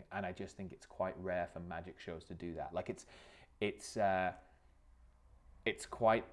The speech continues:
easy to make an audience sort of laugh and clap. It's quite difficult to make them think. I think it's really difficult to make them feel. And I think now I'm at the point where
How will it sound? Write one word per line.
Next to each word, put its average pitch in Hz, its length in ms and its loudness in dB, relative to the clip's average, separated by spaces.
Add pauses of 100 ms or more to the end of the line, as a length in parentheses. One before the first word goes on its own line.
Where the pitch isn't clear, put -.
easy 104 640 2 (400)
to 95 480 0 (800)
make 101 260 -2
an 95 80 -2
audience 95 460 -2
sort - 160 -6
of 90 120 -6
laugh 95 300 0 (840)
and 104 200 -2
clap. - 460 0 (480)
It's - 160 -6
quite 110 360 0
difficult 123 460 0
to 107 80 -4
make 104 200 -4
them 95 120 -4 (140)
think. 120 360 -4 (420)
I - 60 4
think 107 240 -2
it's 92 160 -6 (180)
really 107 440 2
difficult 92 540 -6
to - 80 -8
make 87 200 -4
them 87 140 -8 (160)
feel. 82 280 -6 (840)
And 101 140 4
I 85 160 -4
think 101 340 -2 (360)
now 98 480 4
I'm 92 120 4
at - 80 -4
the 95 60 -4
point 90 300 -4 (260)
where 90 260 2